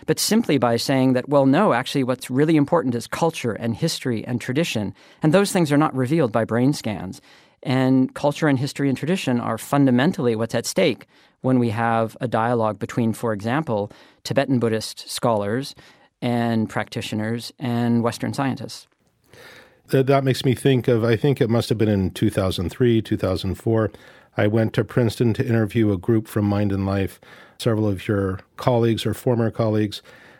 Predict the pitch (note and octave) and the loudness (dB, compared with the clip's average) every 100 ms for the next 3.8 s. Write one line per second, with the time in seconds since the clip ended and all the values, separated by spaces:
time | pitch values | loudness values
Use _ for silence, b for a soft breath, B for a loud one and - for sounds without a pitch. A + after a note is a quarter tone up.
0 | B - B2 A#2 A#2 A#2+ - - - - | B 0 2 2 2 0 -4 -14 -10 -2
1 | F3+ F3+ - D3+ C#3 C3 A#2+ B2+ A#2 G#2 | 2 2 2 2 4 4 2 2 2 0
2 | B2+ A2 A2+ - A2 G#2 G#2 G#2 - A2+ | -2 0 -2 0 0 2 2 0 0 -2
3 | G#2 F#2 A#2+ A2+ - G#2+ G#2 | -2 -2 -2 -2 0 -2 -2